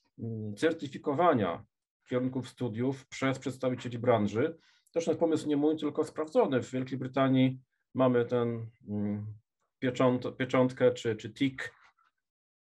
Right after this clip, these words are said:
mm, przyznawany przez branżowe fundacje.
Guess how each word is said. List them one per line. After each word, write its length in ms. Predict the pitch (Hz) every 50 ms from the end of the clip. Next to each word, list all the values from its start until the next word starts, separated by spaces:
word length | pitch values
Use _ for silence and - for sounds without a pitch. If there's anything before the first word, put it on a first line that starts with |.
| _ _ _ _ _ _ _
mm, 340 | - - 101 101 104 104 101 - _ _ _ - - _ _ _ _ _ -
przyznawany 480 | - 117 120 127 120 123 123 120 120
przez 340 | 107 - - 120 113 - - 110 107 104
branżowe 380 | 110 113 110 107 120 113 120 113
fundacje. 640 | - 120 117 110 117 104 104 - - 110 135 151